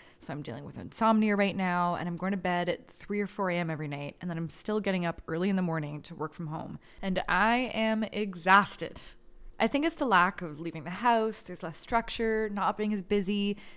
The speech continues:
and not having clear markers of morning, afternoon, and evening.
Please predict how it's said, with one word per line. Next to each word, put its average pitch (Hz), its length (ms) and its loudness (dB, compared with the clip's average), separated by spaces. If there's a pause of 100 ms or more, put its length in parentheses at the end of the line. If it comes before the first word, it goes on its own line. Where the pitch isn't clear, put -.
(160)
and 196 420 2
not 185 240 2
having 233 220 0
clear 220 200 0
markers 175 460 -2
of 90 160 -12
morning, 185 380 0
afternoon, 180 480 -2
and 147 120 -6
evening. 170 500 -4